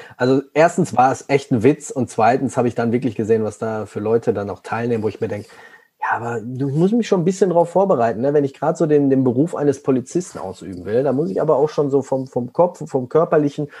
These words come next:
auch mich so ein bisschen vorbereiten und auch geistig fit sein, ne? Also ich krieg's mit, ich krieg's mit au-, aus dem Umkreis und der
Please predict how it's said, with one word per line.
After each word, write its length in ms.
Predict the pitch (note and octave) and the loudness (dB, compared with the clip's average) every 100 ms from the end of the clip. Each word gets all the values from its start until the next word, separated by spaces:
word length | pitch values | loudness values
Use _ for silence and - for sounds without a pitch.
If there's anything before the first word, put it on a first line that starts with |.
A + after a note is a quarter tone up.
| - - | -16 -2
auch 160 | C#3+ | 2
mich 140 | E3+ C#3 | 2 2
so 60 | |
ein 80 | B2+ | 0
bisschen 240 | D#3+ - C#3 | 0 -2 2
vorbereiten 520 | C3 D#3+ C#3 C#3 C3+ | 2 4 2 0 -2
und 140 | C3 | -4
auch 100 | A#2+ | -2
geistig 400 | B2+ B2+ - B2+ | -2 -4 -4 -8
fit 180 | - - | -10 -14
sein, 220 | G2+ F#2 - | -14 -14 -12
ne? 180 | B2+ - _ _ _ _ _ _ _ _ - | -12 -12 _ _ _ _ _ _ _ _ -6
Also 180 | B2 C#3+ | 0 0
ich 120 | - | 2
krieg's 260 | D#3+ D#3+ D#3 | 0 2 2
mit, 280 | D3+ - - | 2 0 -20
ich 120 | - | -4
krieg's 200 | D#3 D3 | -2 0
mit 200 | D#3 D3+ | 2 0
au-, 180 | C3+ C#3 | 2 0
aus 140 | B2+ B2+ | 0 -2
dem 100 | C3 | -2
Umkreis 640 | E3 E3 C#3+ C#3 C#3+ - | -2 0 2 4 2 -4
und 360 | - B2 A#2+ - - G2+ - _ - | -4 -4 -4 -12 -20 -20 -20 _ -6
der 460 | B2 B2 A#2 A2 | -2 0 0 -2